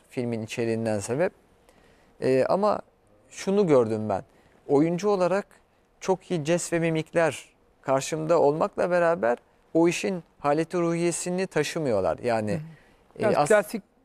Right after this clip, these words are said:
Speaker 2: bir görüntü
Speaker 1: Evet.
Speaker 2: oluşmasına
Speaker 1: Yani
Speaker 2: endişe ediyordunuz.
Speaker 1: onun bir ruh dünya, yani halini diyelim, ben ona hal diyorum. O hal onda bir hare oluşturuyor oyuncuda. E, bu sefer, e, aslında şöyle bir yönteme gitmeyi tercih ettim mesela. Dedim ki o zaman bu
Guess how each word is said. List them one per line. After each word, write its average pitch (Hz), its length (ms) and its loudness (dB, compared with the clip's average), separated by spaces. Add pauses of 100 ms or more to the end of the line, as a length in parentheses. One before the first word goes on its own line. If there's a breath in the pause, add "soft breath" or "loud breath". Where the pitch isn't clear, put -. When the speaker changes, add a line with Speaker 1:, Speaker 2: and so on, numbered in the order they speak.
(140)
Speaker 2:
bir 160 160 -2
görüntü 147 600 -4
Speaker 1:
Evet. 147 360 4
Speaker 2:
oluşmasına 147 600 -2
Speaker 1:
Yani 175 220 2
Speaker 2:
endişe 165 200 -2
ediyordunuz. 131 540 -6
Speaker 1:
onun 170 580 0
bir 170 240 -2 (100)
ruh 156 340 -2
dünya, 151 380 2
yani 135 220 0
halini 151 560 0
diyelim, 107 300 0
ben 135 140 0
ona 139 260 -2
hal 147 240 0 (240)
diyorum. 135 340 -2
O 165 140 2
hal 175 240 0
onda 175 300 -2
bir 180 100 0
hare 151 380 0
oluşturuyor 127 680 -2 (260)
oyuncuda. 117 520 -4 (800 soft breath)
E, 147 160 0
bu 170 60 -2
sefer, 190 380 -2 (100)
e, 139 500 0
aslında 175 600 -2
şöyle 180 300 -2
bir 170 60 -2
yönteme 170 380 0
gitmeyi 151 320 -2
tercih 110 340 0
ettim 107 220 -6
mesela. 143 340 -2
Dedim 196 180 0
ki 175 80 -2
o 160 60 2
zaman 156 380 0
bu 202 220 2